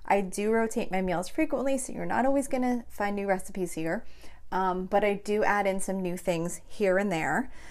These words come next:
Um, I d-, I do wanna share, um, I, I know I'm always asking for ratings and reviews, and I really thank you, anyone who has taken the time to do that. But I recently got a, um, a new review on iTunes,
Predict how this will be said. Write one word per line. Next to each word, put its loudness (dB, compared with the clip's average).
Um, 4
I 6
d-, -4
I 8
do 4
wanna 4
share, 6
um, 6
I, 4
I 2
know 4
I'm 2
always 2
asking 0
for 0
ratings 2
and 0
reviews, 2
and 2
I 2
really 4
thank 4
you, 2
anyone 4
who 2
has 0
taken 0
the 2
time -2
to -2
do -2
that. 2
But 6
I 12
recently 6
got 6
a, 4
um, 4
a 4
new 6
review 4
on 2
iTunes, 2